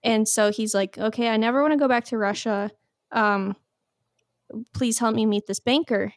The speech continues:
And, um, he kinda gives her his, his life story where he's the son of a guy who's in, like, the, um,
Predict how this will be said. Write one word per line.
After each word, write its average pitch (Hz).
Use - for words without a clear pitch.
And, 233
um, 208
he 226
kinda 254
gives 220
her 214
his, 214
his 214
life 202
story 254
where 226
he's 214
the 202
son 208
of 247
a 214
guy 208
who's 214
in, 202
like, 202
the, 202
um, 214